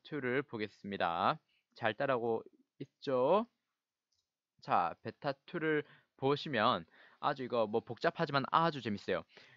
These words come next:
어, 베타 투는 일단은 먼저 그, 그 쌍둥이에요. 여기에 보면은 일단 먼저 이 녀석을 볼게요. 이, 여기는 베타 투 토끼를 기억하면 돼요. 베타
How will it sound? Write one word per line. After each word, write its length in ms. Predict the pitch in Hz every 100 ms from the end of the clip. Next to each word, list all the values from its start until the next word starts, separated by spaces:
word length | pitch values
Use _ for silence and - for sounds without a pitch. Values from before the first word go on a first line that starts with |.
| _
어, 280 | 113 104 101
베타 280 | - 135 202 190
투는 460 | - 202 185 165 92
일단은 320 | - 156 151
먼저 240 | 107 113 131 _
그, 100 | - -
그 360 | - 117 104 95 98 _ - _ _ _ _ -
쌍둥이에요. 920 | 143 160 180 185 196 127 117 120 82 _ 123
여기에 200 | 143 139
보면은 400 | 143 131 156 202 _ _ _ _ _
일단 280 | 135 139 135
먼저 420 | 110 107 113 101 104 _
이 120 | - 139
녀석을 340 | 143 135 117
볼게요. 440 | 101 101 104 110 175 _ _ _ _ _
이, 180 | - - 120
여기는 300 | 139 160 160
베타 220 | 117 160
투 160 | - 190
토끼를 420 | 214 - 208 147
기억하면 340 | - 117 113 98
돼요. 120 | 92
베타 200 | -